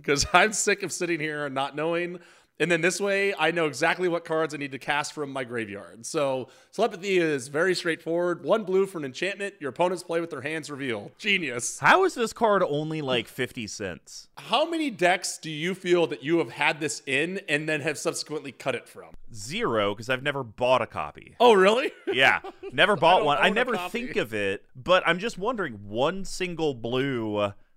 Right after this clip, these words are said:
Speaker 2: to just know what everyone's doing all the time, and no one will ever blow this up. It'll
Speaker 1: I
Speaker 2: just
Speaker 1: don't think so,
Speaker 2: accidentally
Speaker 1: right?
Speaker 2: get blown up.
Speaker 1: No one's gonna direct target this, right? 'Cause they're all, well, and, like, to some extent, your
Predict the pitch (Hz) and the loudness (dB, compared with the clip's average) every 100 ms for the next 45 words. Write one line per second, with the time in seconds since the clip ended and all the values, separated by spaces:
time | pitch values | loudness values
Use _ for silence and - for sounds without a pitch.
0 | _ 123 113 120 113 107 101 117 123 117 | _ -6 -4 -4 -6 -4 0 0 2 0
1 | 120 120 101 95 98 113 147 175 185 196 | -2 -6 -6 -4 -4 0 -2 -2 -4 -4
2 | 202 156 147 123 135 175 170 143 131 - | -2 -4 -4 -2 -2 -2 -4 -4 -4 -2
3 | 123 123 117 107 110 98 95 - 135 104 | -2 -2 -6 -2 -2 -2 -6 0 4 2
4 | - 143 123 160 320 339 - 277 311 - | 2 0 2 2 2 4 6 6 4 2
5 | 196 160 156 - - 101 90 82 69 - | 4 2 4 2 0 -4 -4 -4 -8 2
6 | 208 311 277 196 220 160 139 170 - 156 | 4 4 2 2 0 0 2 0 0 -2
7 | 139 135 113 101 - 127 160 165 147 165 | -2 -4 -10 -10 -4 -4 -2 -2 0 2
8 | 160 175 180 175 170 - _ _ 165 240 | 4 4 4 0 -2 -8 _ _ -2 2
9 | 240 208 196 190 196 - 220 220 - 156 | 2 -2 -2 -2 -2 -2 -2 -2 -4 -4
10 | 151 151 160 180 | -6 -6 -4 -4